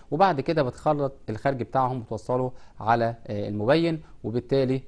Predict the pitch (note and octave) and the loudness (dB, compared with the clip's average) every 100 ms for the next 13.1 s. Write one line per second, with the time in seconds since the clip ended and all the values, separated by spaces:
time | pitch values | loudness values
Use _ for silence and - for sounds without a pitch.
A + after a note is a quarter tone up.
0 | - - A2+ A2+ A2 C#3+ E3+ D#3 A#2 C#3 | -12 -4 2 4 6 4 4 0 4 4
1 | C3 A2 C3 C3 B2+ - - - A2 C3+ | 4 0 2 2 0 -8 -20 -6 2 4
2 | F3 B2 C3 C#3 A2 G#2+ B2 A#2+ G#2+ - | 4 4 2 0 -2 -2 -4 -4 -6 -6
3 | G2+ G2+ C3 B2+ G#2+ G2 G2+ G2+ G2 F#2+ | -8 -4 0 0 0 -4 -4 -6 -8 -6
4 | G#2+ C#3+ D3+ C#3+ A#2 G#2 G#2 - C#3+ A2 | -2 0 0 0 -2 -2 -2 0 0 0
5 | A#2 - - - - C3 A2 D3 D#3+ - | -4 -8 -16 -8 -4 -2 2 2 0 -8
6 | - G#2+ A2 C3+ C3 B2 C3+ A#2 G#2+ G#2+ | -8 -4 -2 0 2 0 -2 -2 -2 -4
7 | A#2 A2 G#2 A2+ G#2+ F#2 - - - - | -6 -6 -4 -2 -2 -4 -14 -18 -16 -10
8 | A2 G#3 A3 G3 D#3 D3 F3+ C3 D3 C#3 | -4 -2 4 6 6 4 2 4 4 4
9 | D3+ - B2 C3 B2 A#2+ - B2+ G2+ - | 0 2 2 2 2 0 0 -2 -4 -8
10 | - G2+ G#2+ C#3 - - B2+ C3 A#2+ B2 | -10 2 6 6 4 -2 0 2 0 2
11 | A#2+ A#2+ - A#2+ A2+ A#2 A#2 G2 - - | 2 2 2 0 0 -2 0 -2 -8 -6
12 | A2 G#2 A#2+ C#3+ - - G#2+ A2+ A2+ A#2 | 0 4 4 4 -2 -4 0 2 2 0